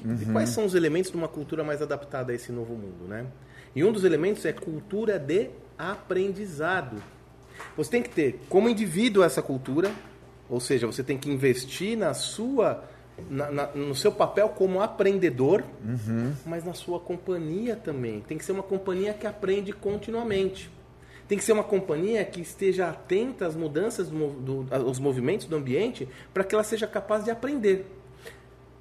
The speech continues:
Speaker 1: Eu estava numa empresa de utilities muito grande ano passado, sim, ano
Speaker 2: Hum.
Speaker 1: passado, fiz uma reflexão só com a diretoria, uma empresa bem grande. Quando surgiu essa história da cultura de aprendizado,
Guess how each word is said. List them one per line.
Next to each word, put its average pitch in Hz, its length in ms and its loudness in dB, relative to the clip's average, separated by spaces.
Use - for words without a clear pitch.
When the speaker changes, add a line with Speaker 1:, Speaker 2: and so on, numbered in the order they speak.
Speaker 1:
Eu 190 60 6
estava 269 320 4
numa 196 400 4
empresa 190 240 4
de 202 60 2
utilities 151 500 -6
muito 208 240 -2
grande 135 420 -2
ano 139 320 -2
passado, 214 440 -8
sim, 190 240 -2
ano 185 100 0
Speaker 2:
Hum. 180 40 -8
Speaker 1:
passado, 170 420 -2
fiz 165 80 -8
uma 180 120 2
reflexão 165 440 -2
só 196 160 -2
com 196 100 -4
a 170 40 0
diretoria, 147 460 -2
uma 127 100 0
empresa 160 300 -4
bem 143 360 2
grande. 127 420 0
Quando 269 140 2
surgiu 233 320 0
essa 247 140 0
história 180 260 0
da 165 80 -4
cultura 160 300 -4
de 151 80 0
aprendizado, 135 760 -2